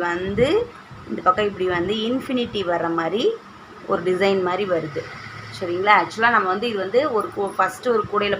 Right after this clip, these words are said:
போட்டிருப்போம், இது ஃபுல்லாவே நம்ம போட்டிருப்போம். ஆனா நான் இப்ப என்ன பண்ணியிருக்கேன்னா கீழே பார்டர் மாதிரி கொடுத்துட்டு அதுக்கப்புறமா இந்த டிசைன் வந்து இடையில நான் கொடுத்துருக்கேன். நம்ம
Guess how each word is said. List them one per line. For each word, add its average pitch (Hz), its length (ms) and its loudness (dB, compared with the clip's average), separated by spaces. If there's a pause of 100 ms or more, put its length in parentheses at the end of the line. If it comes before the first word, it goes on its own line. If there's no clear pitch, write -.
போட்டிருப்போம், 202 560 -2 (420)
இது 220 240 -2
ஃபுல்லாவே 277 500 6
நம்ம 214 140 2 (100)
போட்டிருப்போம். 180 580 0 (420)
ஆனா 233 140 10
நான் 247 200 6
இப்ப 220 160 0
என்ன 240 160 0
பண்ணியிருக்கேன்னா 226 480 2 (100)
கீழே 247 220 4 (100)
பார்டர் 202 420 6
மாதிரி 190 240 4 (720)
கொடுத்துட்டு 233 420 2 (280)
அதுக்கப்புறமா 220 580 2 (1040)
இந்த 214 220 4
டிசைன் 214 340 2
வந்து 233 220 0
இடையில 202 280 4
நான் 190 160 -2
கொடுத்துருக்கேன். 185 560 0 (1120)
நம்ம 202 140 0